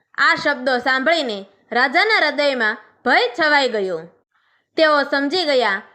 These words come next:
કે હવે તેમનું જીવન જોખમમાં છે. આ ઘડીમાં તેમને પોતાના કુળદેવી હિંગળાજ માતાનું સ્મરણ આવ્યું. તેમણે માતાજીની સ્તુતિ કરી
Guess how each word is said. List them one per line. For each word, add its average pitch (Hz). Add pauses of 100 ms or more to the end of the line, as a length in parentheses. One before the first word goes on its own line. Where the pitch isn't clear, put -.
(180)
કે 262
હવે 269
તેમનું 302
જીવન 302
જોખમમાં 277
છે. 180 (580)
આ 262
ઘડીમાં 247 (360)
તેમને 370
પોતાના 311
કુળદેવી 262 (300)
હિંગળાજ 349
માતાનું 302
સ્મરણ 262 (100)
આવ્યું. 190 (720)
તેમણે 262 (240)
માતાજીની 294
સ્તુતિ 320
કરી 220